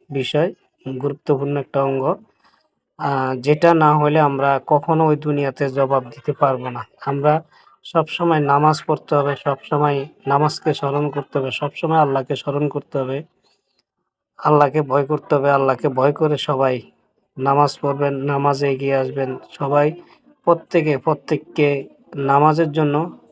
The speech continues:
একটু, আহ, আলোচনা করবেন। সবাই যেন নামাজ পড়ার আল্লাহ তৌফিক দান করে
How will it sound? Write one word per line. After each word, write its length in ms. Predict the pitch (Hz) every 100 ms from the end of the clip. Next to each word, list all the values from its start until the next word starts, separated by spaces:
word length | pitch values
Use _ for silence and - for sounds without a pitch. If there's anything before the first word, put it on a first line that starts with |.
| _ -
একটু, 400 | 143 - 139 135 - - - - _ _ _
আহ, 400 | 147 139 127 123 -
আলোচনা 460 | - 156 160 165 151
করবেন। 540 | - 143 135 139 135 131
সবাই 440 | - - 147 143 143
যেন 240 | 139 139
নামাজ 460 | 135 135 139 143 -
পড়ার 300 | 147 143 135 127 - _ _ _ _
আল্লাহ 320 | 147 147 135
তৌফিক 500 | 123 - 131 131 123
দান 260 | 120 131 135
করে 300 | 131 139 180